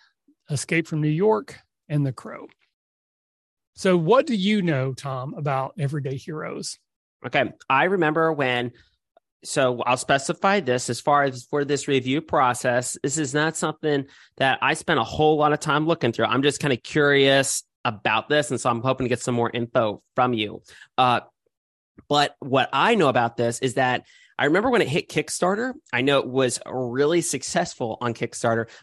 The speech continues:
Speaker 2: but most interested me was that they had licensed so many I Ps for
Speaker 1: Yeah.
Speaker 2: their special adventures. So we're talking, you meant it's like Pacific Rim,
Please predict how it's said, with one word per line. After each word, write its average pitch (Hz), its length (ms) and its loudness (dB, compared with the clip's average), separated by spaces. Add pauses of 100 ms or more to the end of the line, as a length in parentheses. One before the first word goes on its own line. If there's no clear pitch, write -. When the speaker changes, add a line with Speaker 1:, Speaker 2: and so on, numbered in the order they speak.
Speaker 2:
but 139 200 -2
most 147 460 2
interested 160 560 -4
me 151 320 -4
was 127 200 -6
that 131 240 -6
they 151 180 -2
had 185 240 -6
licensed 131 840 -4
so 147 680 2
many 127 540 -2 (1500)
I 131 180 2
Ps 131 540 -2 (320)
for 147 200 2
Speaker 1:
Yeah. - 20 2
Speaker 2:
their 120 560 4
special 135 800 0
adventures. 107 560 -6
So - 80 -4
we're 143 160 2
talking, 127 540 -2 (240)
you 143 100 -4
meant 139 260 0 (120)
it's - 100 -14
like 120 300 -2
Pacific - 640 0
Rim, 123 640 0